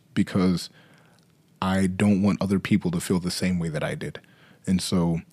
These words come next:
when someone's saying, "Hey, I want to break that cycle of trauma, I want to do something completely different than what has been happening,"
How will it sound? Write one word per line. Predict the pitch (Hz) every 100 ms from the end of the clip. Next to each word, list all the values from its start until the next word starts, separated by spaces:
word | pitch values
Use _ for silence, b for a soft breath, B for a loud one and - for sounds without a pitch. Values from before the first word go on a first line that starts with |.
| _ _
when | - 98 90
someone's | - 98 110 -
saying, | 101 92 87
"Hey, | - 95 85
I | 87
want | 87 95 90 -
to | 104 90 85 - _
break | - 87 85 92 101
that | - 95
cycle | - - 90 -
of | 90
trauma, | - 85 90 95
I |
want | 90 98 95
to |
do | 87 92 90 82 _ _ _ _
something | - - 90 92
completely | - 85 - 95 85 82
different | 92 90 110 120 - b b b b
than | 92 90 85 82 -
what | - 92
has | 85 82
been | 92
happening," | 87 90 107 123